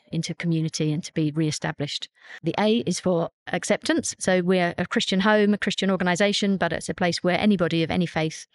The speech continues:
is welcome to come, to, you know, to feel welcome, um, loved, cared for and accepted. And C, it's a place of comfort. So it's not just a, a hostel or a refuge, but it's a place that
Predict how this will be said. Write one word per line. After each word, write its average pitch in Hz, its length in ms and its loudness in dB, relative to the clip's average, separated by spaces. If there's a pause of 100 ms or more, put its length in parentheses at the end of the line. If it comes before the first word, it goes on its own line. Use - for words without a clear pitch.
(120)
is - 140 -6
welcome 170 280 -4
to 160 100 -8
come, 160 280 -2 (380)
to, 170 100 -4
you 175 200 -2
know, 160 280 -2
to - 100 -10
feel 190 180 2
welcome, 190 440 -2 (300)
um, 165 280 0
loved, 180 400 0 (320)
cared 185 240 0
for 180 300 0 (180)
and 170 140 -2
accepted. - 500 -6 (320)
And - 160 -2
C, 269 360 2 (220)
it's - 140 -6
a 175 40 -6
place 190 200 -2
of - 120 -10
comfort. - 600 0
So 180 180 -4
it's 180 220 0
not 214 140 -2
just - 240 -4
a, 170 180 -2
a 175 60 -2
hostel 220 440 0
or 156 140 2
a 156 40 0
refuge, 190 500 -2
but 175 100 0
it's 170 160 -2
a 175 40 -8
place 175 300 -2
that - 180 -2